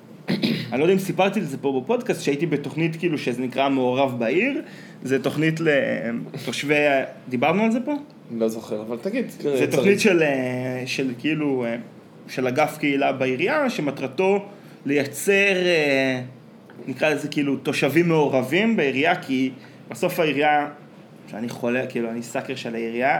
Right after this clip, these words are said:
Speaker 1: יש מוטיבציה שלהם לעשות, אה, חיים טובים לתושבים, והם רוצים, כאילו, לשלוח, אה, שיהיה להם, אה, אנשים שהם מדברים איתם.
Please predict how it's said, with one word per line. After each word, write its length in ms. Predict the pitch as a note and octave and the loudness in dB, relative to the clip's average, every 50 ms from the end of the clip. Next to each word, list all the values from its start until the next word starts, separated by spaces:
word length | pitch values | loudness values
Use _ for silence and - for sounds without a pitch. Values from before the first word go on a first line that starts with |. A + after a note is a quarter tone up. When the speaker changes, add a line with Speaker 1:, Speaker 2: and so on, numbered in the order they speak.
| - - - | -2 -6 -8
Speaker 1:
יש 120 | D#3+ D#3+ E3 - - - - - - - - - - | -8 -8 -8 -10 -12 -12 -16 -20 -20 -20 -18 -8 -6
מוטיבציה 500 | E3+ E3 E3+ E3 D#3 D3+ C#3+ - E3 C#3 | -4 -2 0 2 2 2 0 0 -4 -4
שלהם 280 | C3 - C#3+ C#3+ C#3+ | 0 0 0 0 0
לעשות, 320 | C#3+ C3+ - E3 D3+ D#3 D3+ | -2 -2 0 -2 -2 0 -2
אה, 60 | C3+ | -4
חיים 260 | - - C3+ C#3 C#3 | -2 0 2 2 2
טובים 320 | C3+ C#3 B2+ B2+ C3+ C#3 C3 | 0 -2 -2 0 0 0 0
לתושבים, 640 | A#2+ - B2+ A#2 - A#2 A#2 A#2 B2 C3+ D#3 - - - - - - - - - - - - - - - - - - | -2 -4 -6 -6 -4 -4 -2 0 0 0 0 -2 -6 -8 -14 -18 -20 -20 -20 -20 -20 -20 -20 -20 -20 -20 -20 -18 -12
והם 240 | B2 A#2 B2+ B2+ B2+ | -4 -2 0 0 2
רוצים, 400 | B2+ C3 B2+ - - A3+ G#3+ G#3 | 0 -2 -2 0 0 0 2 2
כאילו, 240 | - A#3 A3+ G#3 F#3+ | 2 0 2 2 0
לשלוח, 600 | F#3 E3 - - G3 G3+ G3+ G#3 - - - A3 | 0 -2 -2 -2 2 2 4 4 2 2 2 2
אה, 140 | G3 F#3 F3 | 2 2 2
שיהיה 260 | - - F#3 F#3 F#3 | 2 4 4 4 6
להם, 240 | F#3+ F#3 F#3 F#3 F#3 | 4 4 2 4 4
אה, 600 | F#3 F#3 F3+ E3+ E3+ E3+ E3+ E3 E3 E3 E3 - | 4 4 4 4 2 2 2 2 2 2 2 0
אנשים 320 | D3+ D#3 D3 - G3 F#3+ | -2 -4 -2 0 0 0
שהם 180 | F#3+ - G#3+ E3+ | 2 2 2 2
מדברים 460 | D3 C3 C3+ B2+ B2 D3 E3+ F3+ F3+ | 2 2 0 2 2 4 4 4 4
איתם. 280 | F3 D#3+ - A2+ G2 | 2 0 0 -2 -4